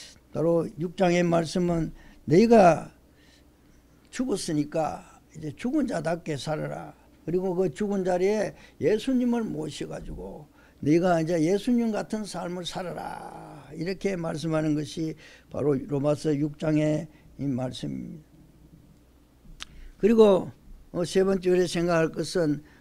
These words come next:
부활이야 무엇이냐? 부활은 바로 죽은 자가 누리는 특권입니다. 부활은 죽은 자가 누리지 살아있는 사람이 부활했다 하는 것은 어느, 어느 도다입니다. 바로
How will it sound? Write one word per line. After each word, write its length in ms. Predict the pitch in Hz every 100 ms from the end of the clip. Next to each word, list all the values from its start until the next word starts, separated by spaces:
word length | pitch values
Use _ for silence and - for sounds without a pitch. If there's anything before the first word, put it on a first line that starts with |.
| -
부활이야 540 | 170 240 285 269 254
무엇이냐? 640 | 175 139 135 175 170 151 127
부활은 540 | - 175 240 240 226
바로 420 | 165 208 202 - - - _ -
죽은 380 | 247 330 302
자가 720 | 254 226 220 220 185 151 120 -
누리는 460 | 151 202 220 196 -
특권입니다. 960 | - 262 277 294 240 135 - - - - _ _ _ _ _ _
부활은 560 | - 160 196 214 208 156
죽은 320 | - 277 302
자가 500 | 233 196 190 170 160 - - _ - -
누리지 720 | 143 151 151 147 165 147 113
살아있는 540 | - - 269 233 214
사람이 720 | 185 202 202 196 220 220 160 151 - - -
부활했다 960 | - 165 170 170 165 165 147 139 135
하는 220 | 135 143 135
것은 640 | 131 165 147 131 135 135
어느, 200 | 185 180 147
어느 240 | 165 147
도다입니다. 640 | 135 135 131 131 147 156 175 - - _ _
바로 400 | - 151 151 147